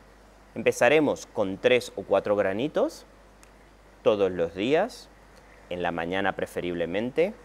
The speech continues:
Importante, cuando nosotros damos de comer, ver que el pez lo come. Aquello que no haya comido,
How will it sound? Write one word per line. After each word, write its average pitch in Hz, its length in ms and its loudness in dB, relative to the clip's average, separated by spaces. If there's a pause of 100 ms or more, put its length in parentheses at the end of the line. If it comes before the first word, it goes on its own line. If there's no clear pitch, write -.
(580)
Importante, 107 800 0 (1040)
cuando 92 240 0
nosotros 104 440 0
damos 117 260 4
de 120 140 2
comer, 143 340 2 (120)
ver 107 180 -8
que - 80 -6
el 107 60 -6
pez 117 160 -2
lo 113 180 -2
come. 73 260 -2 (1080)
Aquello 233 280 0
que 208 80 0
no 202 80 0
haya 202 180 0
comido, 196 400 0